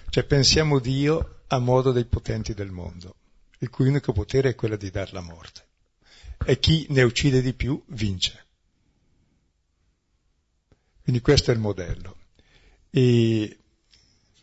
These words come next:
sapete, no, quando, quando, beh, torneremo poi sulle tre predizioni della passione.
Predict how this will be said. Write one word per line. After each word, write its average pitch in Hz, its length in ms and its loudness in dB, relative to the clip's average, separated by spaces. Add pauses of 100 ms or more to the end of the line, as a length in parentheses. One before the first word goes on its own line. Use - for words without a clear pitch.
(1800)
sapete, 127 500 0
no, 117 180 -2
quando, 117 580 -2
quando, 113 760 -2 (360)
beh, 110 360 -10 (580)
torneremo 131 560 2
poi 135 200 0
sulle 120 220 -4
tre 113 180 -8
predizioni 107 540 -8
della 98 200 -6
passione. 87 720 -8